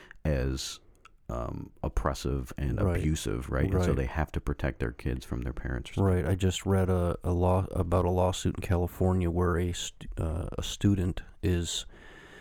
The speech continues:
Speaker 2: pressing charges, suing their parent who refuses to use their pronouns.
Speaker 1: Right. Yep.
Speaker 2: And they're calling it verbal violence.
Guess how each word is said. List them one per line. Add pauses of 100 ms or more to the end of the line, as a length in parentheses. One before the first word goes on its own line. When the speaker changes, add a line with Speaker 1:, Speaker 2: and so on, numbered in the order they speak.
(160)
Speaker 2:
pressing
charges,
suing
their
parent (420)
who
refuses
to
use
their
pronouns.
Speaker 1:
Right. (140)
Yep. (180)
Speaker 2:
And
they're
calling
it
verbal
violence.